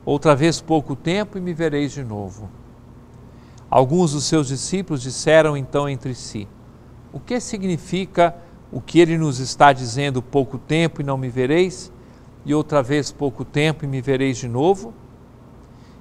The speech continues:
E eu vou para junto do Pai?" Diziam, pois, "O que significa esse pouco tempo? Não entendemos o que ele quer dizer." Jesus compreendeu que eles queriam interrogá-lo.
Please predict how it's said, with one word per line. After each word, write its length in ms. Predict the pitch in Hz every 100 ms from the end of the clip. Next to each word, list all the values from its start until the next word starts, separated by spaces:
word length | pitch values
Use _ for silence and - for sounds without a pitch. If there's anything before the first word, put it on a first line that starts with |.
| -
E 280 | 151 151 -
eu 120 | 175
vou 240 | 123 160 160
para 300 | - 147 135
junto 300 | 139 131 123
do 100 | 117
Pai?" 420 | 123 131 190 233 - - - - - - - - - - - - -
Diziam, 400 | 123 120 170 139
pois, 380 | - 151 147
"O 60 | 151
que 160 | - 208
significa 920 | - 226 220 165 202 208 - 147 - - - -
esse 240 | 139 127 -
pouco 360 | - 135 -
tempo? 540 | 120 131 147 170 - - - - - - - - - - - - - - -
Não 140 | 156
entendemos 640 | 151 156 135 180 190 160
o 40 | 160
que 140 | -
ele 140 | 156 143
quer 320 | 143 127 120
dizer." 440 | 123 107 98 90 - - - - - - - - - - - -
Jesus 340 | 120 120 117
compreendeu 640 | - 127 - 127 120 147 131
que 180 | -
eles 300 | 139 127 -
queriam 480 | - 131 131 135 131
interrogá-lo. 840 | 127 113 127 117 120 147 151 123